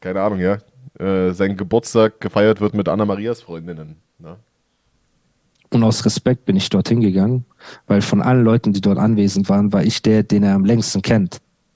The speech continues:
Speaker 2: Also da waren so ein paar Dubai-Bekanntschaften, ne? Und, äh, ich war so der, den er am längsten von dort kannte, abgesehen natürlich von seiner Frau und so weiter.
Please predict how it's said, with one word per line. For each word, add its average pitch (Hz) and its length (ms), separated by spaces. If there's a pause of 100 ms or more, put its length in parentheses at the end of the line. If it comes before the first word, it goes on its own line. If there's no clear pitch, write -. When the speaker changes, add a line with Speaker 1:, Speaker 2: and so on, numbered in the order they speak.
(160)
Speaker 2:
Also 101 180
da 101 140
waren 110 160
so 110 120
ein 104 60
paar 98 180
Dubai-Bekanntschaften, 120 1300 (500)
ne? 113 220
Und, 107 460
äh, 98 140
ich - 220
war 113 100
so 110 140
der, 104 380
den 101 200
er 101 140
am 101 120
längsten 101 420
von 98 180
dort - 200
kannte, 107 240
abgesehen 107 420
natürlich 104 300
von 101 140
seiner 92 240
Frau 107 280
und 101 120
so 98 120
weiter. 101 340